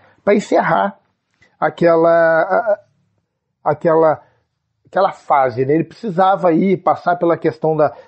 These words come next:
da, da crucificação. Isso tudo eram profecias que existiam e ele tinha que depois retornar pra mostrar que a morte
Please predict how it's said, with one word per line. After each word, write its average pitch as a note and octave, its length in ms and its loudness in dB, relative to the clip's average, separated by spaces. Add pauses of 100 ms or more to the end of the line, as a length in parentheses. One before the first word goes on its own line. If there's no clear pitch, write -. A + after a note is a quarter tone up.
(100)
da, C#3+ 220 0
da D3+ 140 0
crucificação. G3 680 -4
Isso - 140 -8
tudo F4 200 0
eram D#4+ 140 2
profecias D#3+ 560 -2
que E3 120 -10
existiam F3+ 500 -8 (300)
e A3+ 60 -2
ele F#3+ 260 2
tinha F#3 260 -4
que F#3+ 100 -4
depois F3 400 0
retornar E3 800 0
pra F#3+ 140 0
mostrar D#3 560 -2
que - 280 -8
a F3+ 120 0
morte G#3 800 -2